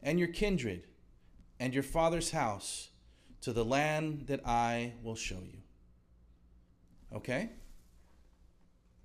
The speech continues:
So this is where the promise comes in.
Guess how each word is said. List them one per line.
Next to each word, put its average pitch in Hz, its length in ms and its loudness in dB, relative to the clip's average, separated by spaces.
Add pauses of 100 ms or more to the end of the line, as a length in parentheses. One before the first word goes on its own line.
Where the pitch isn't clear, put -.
(1200)
So - 160 -2
this 175 240 4
is 180 340 4
where 156 440 6
the 147 100 0
promise 175 460 0
comes 147 280 -2
in. 95 220 -2